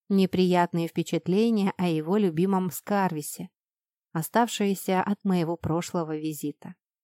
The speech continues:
Но пропадать они не спешили. Впрочем, перед самым отлетом в шестьдесят третий сектор, узнав, где будет проходить последнее испытание, я нисколько не удивилась.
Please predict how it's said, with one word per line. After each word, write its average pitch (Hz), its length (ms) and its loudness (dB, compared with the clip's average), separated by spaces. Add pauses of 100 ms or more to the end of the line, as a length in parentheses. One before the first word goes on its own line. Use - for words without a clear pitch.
(680)
Но 302 360 4
пропадать 208 640 2
они 185 220 0
не 180 140 0
спешили. - 720 -6 (1500)
Впрочем, 254 380 4
перед 190 240 2
самым 202 340 4
отлетом 185 640 2
в - 60 -14
шестьдесят 180 640 0
третий 180 380 -2
сектор, 185 540 -4 (360)
узнав, 254 440 6
где 190 300 2
будет 185 320 0
проходить 175 480 0
последнее 180 560 0
испытание, 220 720 -2
я 233 100 -2
нисколько 196 560 -2
не 160 180 -4
удивилась. 156 680 -4